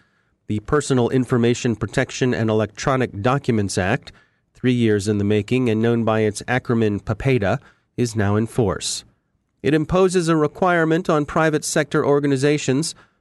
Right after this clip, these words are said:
to disclose breaches and potential exposure of personal information to unauthorized parties.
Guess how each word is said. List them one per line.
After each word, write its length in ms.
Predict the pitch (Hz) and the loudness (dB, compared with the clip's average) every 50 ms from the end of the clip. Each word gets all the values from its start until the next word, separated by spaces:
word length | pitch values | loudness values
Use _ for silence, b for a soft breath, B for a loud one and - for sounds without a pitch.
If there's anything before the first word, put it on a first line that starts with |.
| b b | b b
to 100 | - 143 | -2 0
disclose 540 | 143 139 - - - 160 160 165 175 170 151 | 0 0 -2 -2 0 0 2 2 2 0 -2
breaches 480 | 135 139 139 127 - - 143 143 143 | -2 0 0 0 0 -2 -4 -2 -2
and 160 | 151 131 123 | -2 -2 -2
potential 480 | - 139 - - 160 139 - - 143 123 | -2 -4 -2 -2 -2 -2 0 0 0 0
exposure 720 | 120 - - - - - 160 165 170 175 - - 127 120 | -2 -4 -6 -8 -2 0 2 2 2 2 0 0 0 2
of 160 | 123 127 127 - | 2 0 -2 -2
personal 440 | - 160 147 - - 147 139 117 | -2 -2 -2 0 0 0 0 2
information 680 | 131 131 127 - 131 123 131 139 143 - - 123 120 117 | 0 0 0 0 0 0 2 2 0 0 -2 -4 -2 -2
to 180 | - - - | -2 0 0
unauthorized 760 | 139 135 127 123 127 - 127 113 101 95 95 98 95 - - | 2 2 2 0 0 0 0 0 2 0 0 -2 -4 -6 -8
parties. 600 | - - 180 175 156 120 90 - - - - - | -4 -2 0 0 0 0 -2 -6 -8 -10 -12 -12